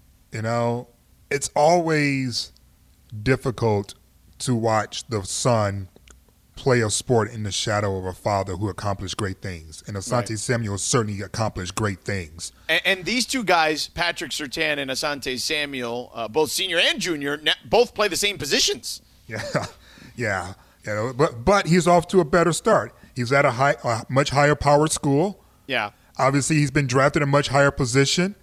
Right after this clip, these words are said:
Speaker 2: Right.
Speaker 1: He's going to a much better situation in terms of the team.
Speaker 2: Right.
Speaker 1: I think if, if you have your quarterback, you're already off to a great start.
Speaker 2: Yeah.
Speaker 1: So I, I, I like this for him.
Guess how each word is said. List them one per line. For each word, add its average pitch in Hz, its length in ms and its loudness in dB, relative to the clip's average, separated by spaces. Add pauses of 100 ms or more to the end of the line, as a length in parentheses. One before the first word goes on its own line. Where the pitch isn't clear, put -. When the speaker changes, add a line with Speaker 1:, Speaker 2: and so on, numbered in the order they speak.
(140)
Speaker 2:
Right. 120 240 -2 (280)
Speaker 1:
He's 135 200 0
going 147 460 4
to 156 240 4
a 135 80 4
much 131 400 0
better 139 240 4
situation 135 800 0
in 123 80 -4
terms 135 320 0
of 110 80 -4
the 107 80 -6
team. 156 500 0 (240)
Speaker 2:
Right. 110 300 -8 (120)
Speaker 1:
I 117 120 0
think 139 300 -2
if, 143 180 -8
if 143 200 0
you 165 100 4
have 165 200 4
your 151 80 4
quarterback, 135 560 4
you're 135 140 4
already 147 280 4
off 135 180 2
to 127 100 0
a 110 40 0
great 123 280 0
start. 156 440 2 (260)
Speaker 2:
Yeah. 110 200 -6 (320)
Speaker 1:
So 156 240 4
I, 143 140 4
I, 170 480 2
I 190 160 4
like 240 320 0
this 104 240 -6
for 110 180 -4
him. 87 200 -10